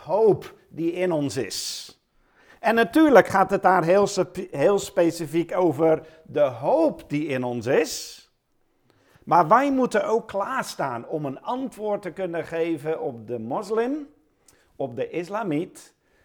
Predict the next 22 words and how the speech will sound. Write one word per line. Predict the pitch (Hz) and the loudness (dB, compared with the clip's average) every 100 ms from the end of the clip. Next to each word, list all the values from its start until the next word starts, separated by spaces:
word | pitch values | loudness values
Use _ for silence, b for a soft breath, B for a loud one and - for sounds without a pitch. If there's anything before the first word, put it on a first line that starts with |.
| _ | _
die | - 131 - | -12 -10 -6
ons | 175 214 - | -4 -6 -8
zegt | - 180 - | -6 -6 -6
van: | - 175 170 165 165 _ | -8 -6 -6 -6 -12 _
"Maar | 117 160 202 214 226 208 - b | -4 -2 -2 -4 -8 -10 -16 b
jullie | - 143 190 196 196 190 185 b | -10 -2 -2 -2 -6 -8 -16 b
Oude | - 165 180 165 | -8 -4 -2 -2
Testament | 160 156 - 147 143 143 139 143 - b | -6 -8 -8 -6 -4 -2 -4 -6 -20 b
staat | _ - 131 110 | _ -10 -10 -10
vol | - 180 185 190 185 185 b b | -6 -2 -2 -2 -6 -12 b b
van | _ 139 139 | _ -8 -6
oorlog." | - 147 139 107 95 - - | -2 0 0 -2 -8 -12 -12
Met | 180 202 | -8 -6
andere | 262 240 220 185 | -4 -2 -2 0
woorden, | 180 170 165 165 196 - b b b b b | 2 2 4 2 0 -14 b b b b b
ze | - - | -8 -4
trekken | 170 151 151 131 | -4 -4 -4 -4
het | 120 | -6
precies | 120 113 - 208 208 - - | -10 -14 -10 -10 -10 -16 -16
op | 127 - | -14 -12
hetzelfde | 113 - 151 147 143 | -12 -6 -6 -6 -8
lijntje. | 131 127 92 87 - | -8 -8 -10 -14 -20